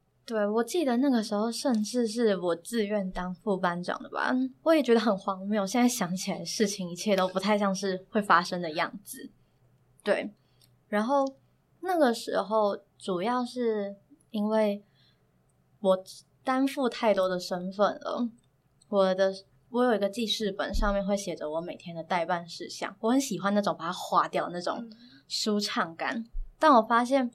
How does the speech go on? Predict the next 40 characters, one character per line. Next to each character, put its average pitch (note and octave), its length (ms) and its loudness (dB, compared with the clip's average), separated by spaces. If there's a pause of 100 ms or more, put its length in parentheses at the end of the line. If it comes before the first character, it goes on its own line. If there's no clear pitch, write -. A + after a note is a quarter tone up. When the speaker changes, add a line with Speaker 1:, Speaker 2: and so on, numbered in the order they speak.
(160)
Speaker 1:
每 F3+ 180 0
天 A3 280 -2
的 G#3 100 -2
事 A#3 220 -2
情 F#3 320 -10
越 G3+ 300 4
积 F#3 280 -6
越 F#3 240 -2
多， F3 460 -4 (360)
而 F3 280 -6
我 F#3 100 -2
却 A3+ 240 0
没 G3+ 80 2
有 F#3 140 4
办 G3+ 180 -2
法 E3+ 140 0
把 E3+ 60 -6
它 F#3+ 180 0
们 F#3 80 -4
划 F#3 260 4
掉， F3+ 420 0 (300)
反 F3+ 220 2
而 F3 360 -6 (800)
还 G#3+ 140 -2
要 C4 140 4
延 G3+ 240 2
宕 C4 180 4
到 B3 160 2
下 A#3 240 0
个 F#3 120 0
礼 E3 180 -4
拜 F3+ 280 4
啊 E3 200 2
什 - 180 -10
么 - 140 -8
的， - 180 -6 (420)
我 G#3+ 100 0
就 A#3 160 -4
觉 G#3 180 0
得 G3 260 0